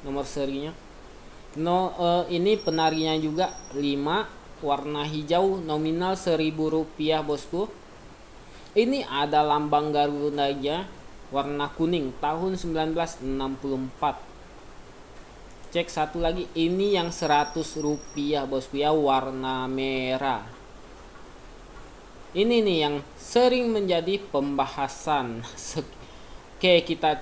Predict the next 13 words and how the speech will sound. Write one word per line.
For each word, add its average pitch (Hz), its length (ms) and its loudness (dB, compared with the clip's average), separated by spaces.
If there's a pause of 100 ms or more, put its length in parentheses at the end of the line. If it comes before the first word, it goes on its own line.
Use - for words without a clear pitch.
(120)
cek 180 320 0
di 156 320 0
komentarnya, 151 1120 0 (500)
bosku. 175 560 0 (2500)
Kita 131 400 -2
s-, - 320 -12 (460)
cek 147 180 -4
komentarnya. 147 1200 -4 (1900)
Komentar 202 560 0
telah 175 320 0
dinonaktifkan 170 1120 -2
untuk 151 320 -8
postingan 151 560 -4